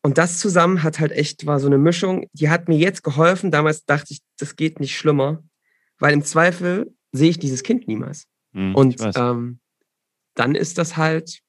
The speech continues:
Speaker 1: halt schon bitter. Also nicht
Speaker 2: Mhm.
Speaker 1: nur, dass ein Kind ohne Vater aufwächst, sondern dass ich die ganzen Sachen, die ich mir vorgenommen habe am Elternsein, nie erlebe und dass meine Freundin komplett mit all dem alleine da ist, steht.
Speaker 2: Mhm.
Speaker 1: Und das war für mich irgendwie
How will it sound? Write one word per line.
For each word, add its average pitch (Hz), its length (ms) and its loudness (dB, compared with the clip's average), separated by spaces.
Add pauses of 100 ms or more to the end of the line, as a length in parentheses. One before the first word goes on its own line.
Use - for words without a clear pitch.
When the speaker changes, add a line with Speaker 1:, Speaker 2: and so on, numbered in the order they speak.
(1040)
Speaker 1:
halt 131 180 -4
schon 151 160 2
bitter. 147 400 0 (200)
Also 135 160 2
nicht 180 140 8
Speaker 2:
Mhm. 202 60 4
Speaker 1:
nur, 170 80 2 (260)
dass 147 180 -4
ein 139 120 -2
Kind 185 220 2
ohne 156 140 0
Vater 151 300 0
aufwächst, 180 300 -4
sondern 143 160 0
dass 127 140 -4
ich 127 80 -14
die 131 140 -12
ganzen 165 340 2
Sachen, 156 260 0
die 139 80 -4
ich 127 100 -6
mir 131 100 2
vorgenommen 151 400 0
habe 147 120 -4
am 117 100 -2 (180)
Elternsein, 135 560 2 (260)
nie 139 120 6
erlebe 127 420 4
und 135 160 -2
dass 135 120 -6
meine 131 140 2
Freundin 160 460 0
komplett 170 420 -2
mit 151 160 -2
all 165 220 0
dem 190 160 0
alleine 127 300 2
da - 160 -4
ist, - 260 -16
steht. - 260 -8
Speaker 2:
Mhm. 107 200 0 (680)
Speaker 1:
Und 123 120 -6
das 151 160 0
war 156 120 4
für 147 160 0
mich 131 320 4
irgendwie 117 520 0